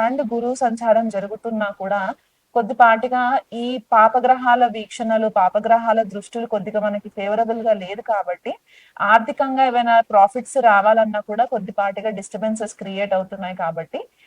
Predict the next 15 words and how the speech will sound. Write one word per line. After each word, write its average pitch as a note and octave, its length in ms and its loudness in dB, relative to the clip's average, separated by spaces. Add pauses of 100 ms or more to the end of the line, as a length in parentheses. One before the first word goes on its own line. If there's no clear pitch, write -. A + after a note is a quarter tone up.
(140)
వీలైనంత A#3 460 0
మట్టుకు G#3 420 -4
ఆ A3 140 4
విషయంలో G#3+ 460 -4
కూడా G3+ 200 -2
కేర్ఫుల్ G3+ 440 -10
గా G3+ 80 -10
ఉండండి. F3+ 400 -10
ఎవరైనా A3+ 460 0
ఫర్దర్ G#3+ 500 0
గా A#3+ 60 2
రిలేషన్‌షిప్స్ G#3+ 800 -8
లోకి, G3 200 -2
అంటే G#3 380 -2
ఎవరైనా G3+ 340 -6